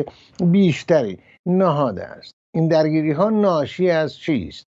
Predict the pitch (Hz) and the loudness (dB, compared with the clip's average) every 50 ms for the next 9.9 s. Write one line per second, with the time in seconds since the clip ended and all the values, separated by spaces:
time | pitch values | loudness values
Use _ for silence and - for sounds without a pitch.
0 | _ _ _ _ _ _ - 175 202 202 175 196 180 170 156 151 143 135 - - | _ _ _ _ _ _ 0 2 2 4 4 4 4 4 2 0 -4 -6 -8 -12
1 | - - 151 147 139 131 120 123 147 170 190 196 208 - _ _ _ _ _ _ | -8 -4 -2 0 0 -2 -2 -2 -2 -2 -2 -4 -6 -10 _ _ _ _ _ _
2 | _ _ - 180 175 160 143 165 196 190 170 160 156 147 156 151 151 151 147 139 | _ _ 0 2 2 4 4 4 4 4 4 4 4 2 0 0 2 0 0 0
3 | 151 170 170 165 151 - 185 160 135 135 151 160 156 131 160 156 147 143 147 147 | -2 -2 -2 -4 -4 0 -2 -2 0 0 0 -2 -2 0 -2 -2 0 0 0 0
4 | 147 151 147 143 _ _ _ _ _ _ - 170 175 180 180 175 170 165 151 139 | 0 0 -2 -2 _ _ _ _ _ _ -4 0 0 2 2 2 2 2 0 0
5 | 123 135 160 160 165 170 170 160 - _ - 180 175 165 151 143 151 156 175 190 | 0 -2 -2 0 0 -2 -2 -4 -6 _ -4 0 2 2 2 2 2 0 0 0
6 | 208 226 233 - _ _ _ _ _ _ _ _ _ _ - 147 143 175 175 175 | 0 -2 -4 -6 _ _ _ _ _ _ _ _ _ _ -6 0 2 2 2 2
7 | 160 170 165 160 160 151 135 135 170 175 180 190 202 208 202 190 - - - 190 | 0 -2 -4 -4 -4 -4 -4 -2 -2 -2 0 0 0 0 0 -2 -4 -2 0 0
8 | 180 175 170 160 151 135 123 170 160 151 147 147 160 185 196 202 190 190 160 160 | 2 2 0 0 -2 -2 -2 -2 -2 -2 -4 -2 0 2 2 2 2 0 -2 0
9 | 165 165 175 175 170 160 147 143 135 - - - 147 160 175 185 190 | -2 -2 -2 -4 -2 -2 -2 -4 -4 -8 -6 -4 -4 -2 0 0 -2